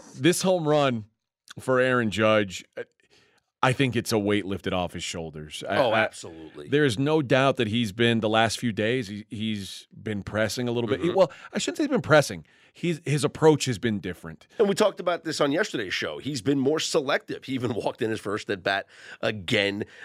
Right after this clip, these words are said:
Speaker 2: last night, and, and that's what he's been doing. He's been waiting for his pitch that he could drive out of the ballpark. He wasn't necessarily going with pitches. He wasn't coming up to the plate thinking,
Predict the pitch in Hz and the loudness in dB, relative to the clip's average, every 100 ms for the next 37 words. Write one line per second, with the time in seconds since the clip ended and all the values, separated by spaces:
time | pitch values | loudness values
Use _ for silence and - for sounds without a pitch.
0 | - 101 104 - 95 107 110 113 - 98 | -2 2 2 0 -2 2 2 0 -2 -6
1 | 92 92 92 92 - 107 101 98 113 147 | -6 -8 -10 -10 -8 -6 -6 -2 0 0
2 | - - 147 - 151 151 117 123 104 165 | -2 -6 -6 -6 -8 -6 -4 -4 -2 -2
3 | 175 73 - - 175 139 170 131 104 123 | -2 -8 -16 -8 -6 -2 -2 -2 -2 -2
4 | 160 190 214 233 - - 156 170 - 165 | -2 -4 -6 -8 -8 -4 -2 0 0 -2
5 | 160 - - 120 - - - _ _ _ | -4 -4 0 0 -2 -12 -12 _ _ _
6 | - 135 120 143 139 143 113 117 120 117 | -4 -2 -2 -4 -2 -4 0 2 2 2
7 | 120 117 101 110 107 - 80 - 123 120 | 0 -2 -4 -2 -2 -4 -10 -10 -8 -2
8 | 151 160 175 147 151 143 - 151 143 123 | 0 0 -2 -2 -2 -4 -2 -2 -2 -6
9 | 101 123 127 147 143 139 139 151 - 151 | -6 -2 0 0 0 -2 -2 -4 -2 -6
10 | 147 - - - 135 135 151 156 151 101 | -8 -14 -20 -8 -2 0 2 0 -6 -4
11 | 139 135 143 143 151 123 - 139 139 - | -2 0 0 -4 -6 -6 -4 -4 -4 -2
12 | 135 135 127 | -2 2 0